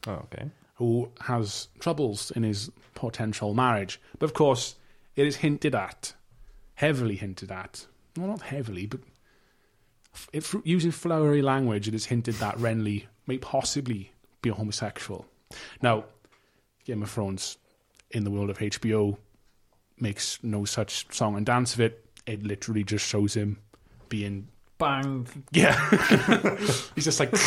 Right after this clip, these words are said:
Speaker 2: <laughs> you know, the Knight of Flowers kind of earns his Poncy name, doesn't he?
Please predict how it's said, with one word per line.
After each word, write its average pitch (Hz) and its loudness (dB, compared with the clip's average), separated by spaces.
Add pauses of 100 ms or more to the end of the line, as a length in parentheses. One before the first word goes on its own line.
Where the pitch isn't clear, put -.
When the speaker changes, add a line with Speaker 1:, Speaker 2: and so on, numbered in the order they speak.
(200)
Speaker 2:
<laughs> - -10
you 156 2
know, 135 6
the 131 4
Knight 143 4
of 120 0
Flowers 113 6
kind 117 4
of 107 2
earns 113 4
his 107 0
Poncy 113 4
name, 110 4
doesn't 123 2
he? 104 0